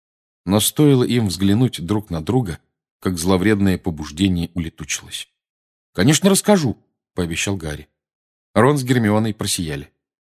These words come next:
«Отлично!» крикнула миссис Уизли. «Отлично! Джинни, спать!» Джинни ушла. Но ушла отнюдь не тихо. Все время, пока она поднималась по лестнице,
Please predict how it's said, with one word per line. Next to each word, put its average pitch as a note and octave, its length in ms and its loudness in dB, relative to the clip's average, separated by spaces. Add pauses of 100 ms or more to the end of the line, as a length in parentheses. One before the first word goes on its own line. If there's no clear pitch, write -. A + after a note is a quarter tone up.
(340)
«Отлично!» - 680 2 (360)
крикнула A2+ 400 -2
миссис F2+ 400 -4
Уизли. D#2+ 340 -8 (140)
«Отлично! E4 1040 2 (640)
Джинни, C3+ 640 4 (400)
спать!» - 640 -2 (1080)
Джинни C3 640 0 (220)
ушла. - 540 -10 (840)
Но A2+ 160 4
ушла A#2+ 280 4
отнюдь G#2+ 360 0
не A2 160 0
тихо. - 360 -10 (580)
Все C3+ 220 4
время, A#2 340 2
пока G#2 300 0
она G#2 140 2
поднималась G#2 600 0
по D#2+ 120 -2
лестнице, - 580 -2